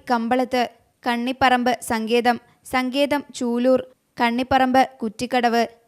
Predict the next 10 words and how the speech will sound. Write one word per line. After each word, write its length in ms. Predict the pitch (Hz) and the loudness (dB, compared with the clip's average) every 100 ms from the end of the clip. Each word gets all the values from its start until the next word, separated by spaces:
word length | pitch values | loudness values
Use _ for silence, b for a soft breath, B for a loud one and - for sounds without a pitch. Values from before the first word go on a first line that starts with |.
| _ - | _ -8
ചെട്ടിക്കടവ് 640 | 240 226 285 277 269 262 262 - | -6 -4 -4 0 2 0 -2 -2
ചെറുപ്പ 440 | 233 226 247 247 254 | -2 0 0 2 2
റോഡുകളിൽ 440 | 247 240 240 208 131 b b - | 2 2 0 0 -2 b b -2
ഗതാഗതം 480 | 226 214 240 247 220 | 0 2 2 0 -2
പുനഃസ്ഥാപിച്ചു. 580 | 190 180 - 190 196 247 214 b b b - | -4 -4 0 0 2 0 0 b b b 0
മാവൂർ 420 | 214 214 220 240 | 4 4 4 0
ഗ്രാമപഞ്ചായത്ത് 800 | 240 240 240 247 240 233 226 247 - - | 0 0 0 -2 0 0 0 0 -2 2
വാർഡ് 300 | 214 208 226 - | 6 6 4 2
പതിനാല് 480 | 240 220 233 233 226 - | -2 0 0 2 0 -2
കച്ചേരിക്കുന്നിൽ 680 | 226 - 240 240 247 220 | -4 0 -2 0 -2 0